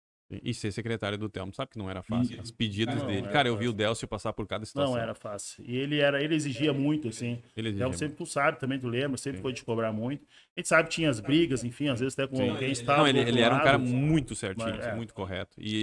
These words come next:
Speaker 1: ele, só que ele exigia porque ele queria, ele sabia que era a gente trabalhando pra população. Então a gente não podia.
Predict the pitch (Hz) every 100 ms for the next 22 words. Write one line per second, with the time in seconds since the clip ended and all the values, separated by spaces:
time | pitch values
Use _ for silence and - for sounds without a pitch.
0 | 110 107 113 120 120 113 113 110 113 120
1 | 127 123 139 165 131 156 190 170 139 127
2 | 139 120 143 139 120 131 151 143 160 185
3 | 196 214 202 _ _ _ _ _ _ -
4 | 101 107 107 123 120 120 113 143 123